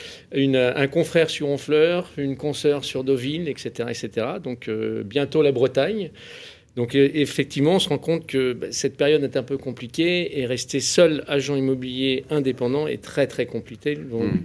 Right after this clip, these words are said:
Speaker 1: vaut mieux se, se réunir. Donc, il y a plusieurs, euh, plusieurs voies, hein, que ça soit le, le réseau, que ça soit les mandataires, et cetera. Mais le groupement est une des solutions qui est la plus humaine, puisqu'on revient quand même
Speaker 2: Hmm.
Speaker 1: sur l'humain,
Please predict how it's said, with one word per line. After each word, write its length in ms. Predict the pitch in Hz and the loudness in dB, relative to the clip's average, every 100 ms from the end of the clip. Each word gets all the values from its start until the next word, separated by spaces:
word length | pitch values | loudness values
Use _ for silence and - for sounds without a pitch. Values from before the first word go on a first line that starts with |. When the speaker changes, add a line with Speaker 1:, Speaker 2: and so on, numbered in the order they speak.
| - | 0
Speaker 1:
vaut 120 | 123 | 0
mieux 200 | 135 147 | 4 2
se, 440 | 143 - 123 113 - - | 2 -2 -4 -4 -6 -6
se 140 | 135 | -2
réunir. 460 | 117 117 139 196 185 - - - - | 0 0 -2 -6 -8 -16 -20 -18 -8
Donc, 100 | - | -4
il 40 | |
y 20 | |
a 20 | 120 | -2
plusieurs, 680 | 143 131 151 151 139 113 - | -2 2 4 6 4 2 0
euh, 320 | 120 120 127 - | -2 -2 -4 -6
plusieurs 300 | 131 117 110 | -6 -4 -2
voies, 240 | 117 156 156 | 0 -2 -4
hein, 140 | 127 | -10
que 80 | 113 | -8
ça 80 | 110 | -8
soit 280 | - 120 | -4 -4
le, 200 | 117 107 - | -2 -6 -6
le 140 | 113 | -2
réseau, 460 | 123 117 127 139 151 | 0 0 -2 -4 -6
que 60 | |
ça 100 | - | -8
soit 380 | - - 123 127 | -8 -6 -6 -6
les 160 | 123 135 | -4 -4
mandataires, 640 | 127 123 117 135 135 131 | -2 -2 -2 0 0 -4
et 80 | 117 | -6
cetera. 420 | - - 117 160 | -10 -8 -6 -6
Mais 120 | 147 123 | -2 0
le 100 | 135 | 2
groupement 480 | 127 127 127 156 - - - - - | 0 -2 -2 -4 -6 -18 -18 -18 -6
est 200 | 135 - | -4 0
une 120 | 190 170 | 2 4
des 120 | 151 | 2
solutions 520 | - 147 135 - 175 | 2 -2 -2 -4 -4
qui 140 | 175 | -4
est 40 | 135 | -2
la 120 | 123 | -2
plus 360 | 123 135 135 - - - | -4 -6 -6 -8 -16 0
humaine, 420 | 175 143 156 240 - | 4 8 8 6 -4
puisqu'on 240 | - 131 110 | -6 -4 0
revient 320 | 123 123 143 | 0 0 0
quand 100 | 123 | 2
même 140 | - 107 | 2 2
Speaker 2:
Hmm. 40 | |
Speaker 1:
sur 200 | 95 104 | 2 0
l'humain, 300 | 107 120 | -2 -4